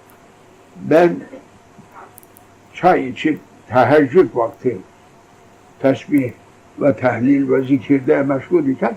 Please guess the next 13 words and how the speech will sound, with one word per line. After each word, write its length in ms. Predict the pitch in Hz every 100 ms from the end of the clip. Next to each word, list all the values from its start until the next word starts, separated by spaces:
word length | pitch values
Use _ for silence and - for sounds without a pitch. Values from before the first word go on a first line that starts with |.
| -
baktım, 400 | 202 240 220 208 - - - - - - - - - - -
telci 560 | 190 170 147 240 165
bir 140 | 202 220
kimseyle 680 | - 226 156 180 202 208 202 170
konuşup 600 | 196 175 147 220 190 -
duruyor. 480 | 156 139 139 127 113 - _ - - _ _ - - _ - - - - _ - -
Yüksek 340 | - - 151
ses 380 | - 143 139 -
ile 260 | 127 104 - - - _ - _ _ -
beni 360 | 147 165 208
soruyor 540 | 151 - 131 117 110 123 151
bir 140 | 139
kimse. 520 | - 147 110 107 98